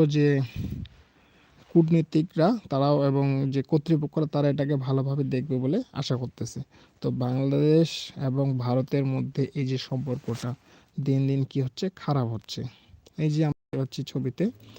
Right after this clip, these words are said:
ইনি হচ্ছে আলী রিয়াজ এবং দিল্লিতে নিযুক্ত বাংলাদেশি হাইকমো-, হাই কমিশনার রিয়াজ হামিদুল্লাহ। ইনি, ইনাকে কি করা হয়েছে? হত্যার হুমকি দেওয়া হয়েছে, ঠিক আছে? যেটা বাংলাদেশ এবং ভারতের জন্য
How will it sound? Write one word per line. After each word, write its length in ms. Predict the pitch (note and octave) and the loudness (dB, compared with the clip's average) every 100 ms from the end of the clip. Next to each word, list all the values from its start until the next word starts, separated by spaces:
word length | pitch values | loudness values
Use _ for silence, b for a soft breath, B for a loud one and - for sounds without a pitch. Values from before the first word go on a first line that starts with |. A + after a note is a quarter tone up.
| B B - | B B -6
ইনি 160 | C#3+ C#3+ | 0 2
হচ্ছে 200 | D3 C3+ C#3+ | 2 0 0
আলী 220 | C3+ C#3 | 2 2
রিয়াজ 320 | C#3 E3 G#3+ - | 4 2 2 -2
এবং 220 | C3 B2+ B2+ C3 | -6 -2 -2 0
দিল্লিতে 340 | C3+ C3+ C3+ | 0 0 0
নিযুক্ত 420 | C#3 C3 C3+ - - | -2 0 -2 -2 -2
বাংলাদেশি 500 | C3+ C3 C3 C3 - C3+ | -2 0 0 -2 -4 -4
হাইকমো-, 540 | C3 C3 C3 C3 C3 _ _ - - | -2 -2 -2 -2 -2 _ _ -20 -6
হাই 160 | C3+ C3+ | 0 0
কমিশনার 480 | - C#3+ B2+ C#3+ C3 | 2 0 0 0 2
রিয়াজ 320 | C3+ C#3+ C3+ A#2+ - | 4 4 4 0 -8
হামিদুল্লাহ। 580 | - C3+ B2+ B2 A#2 A2 | 0 0 2 0 0 -2
ইনি, 240 | C3+ B2+ B2+ - B B B B B B | -2 -2 -4 -8 B B B B B B
ইনাকে 360 | D3+ D3 D3 E3+ | 2 2 4 2
কি 140 | D3 D3 | 2 0
করা 200 | D3 C#3+ | 2 2
হয়েছে? 280 | C#3 C#3 D3+ | 2 2 0
হত্যার 420 | B2 B2 - C#3 | 0 -2 -2 -2
হুমকি 260 | C3 C3 B2+ | -2 -2 -4
দেওয়া 200 | B2 A#2 | -4 -4
হয়েছে, 240 | A#2+ A#2 A#2 | -4 -6 -4
ঠিক 160 | C#3+ D#3 | 0 2
আছে? 220 | D3 D3+ A#2+ A#2 B B - | 2 0 -2 -6 B B -6
যেটা 240 | B2+ C3+ | -2 0
বাংলাদেশ 580 | B2+ B2 B2+ C3+ C3 C#3+ C3+ | 0 0 0 0 0 -2 -2
এবং 180 | B2+ B2+ | -2 -4
ভারতের 380 | A#2+ B2 B2 B3 | -4 -4 -2 -4
জন্য 220 | F3+ B2 | -4 -2